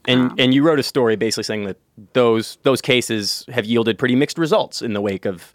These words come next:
Speaker 1: breaches of other companies. Why are they, why are these cases difficult to make?
Speaker 2: Well, so in terms of the class actions, you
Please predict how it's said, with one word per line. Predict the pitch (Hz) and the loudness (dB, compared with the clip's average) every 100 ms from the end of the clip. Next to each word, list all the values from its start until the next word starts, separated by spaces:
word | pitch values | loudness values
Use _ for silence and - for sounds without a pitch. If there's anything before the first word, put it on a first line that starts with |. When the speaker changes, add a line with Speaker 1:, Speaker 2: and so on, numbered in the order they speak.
| _ - _ _ | _ -20 _ _
Speaker 1:
breaches | - 107 - 92 | -6 -4 -4 -4
of | 98 | 0
other | 107 95 | 0 -2
companies. | - 110 107 90 73 - 120 | -4 -4 -4 -8 -10 -8 0
Why | 120 123 | 2 4
are | 123 | 2
they, | 117 120 | 0 0
why | 117 123 | 2 2
are | 123 | 2
these | 117 | -2
cases | 123 110 104 | -4 -6 -8
difficult | 107 90 90 | -10 -10 -12
to | 90 | -10
make? | 87 - - _ - _ | -12 -12 -20 _ -20 _
Speaker 2:
Well, | 247 240 | 0 0
so | - 247 233 | 0 2 2
in | - 233 233 226 220 - | 0 0 0 0 0 -4
terms | - 240 220 | -4 -2 0
of | 214 | -2
the | |
class | 202 208 202 | -4 -4 -2
actions, | 247 277 - 220 202 | 0 0 -2 -4 -4
you | 202 | -4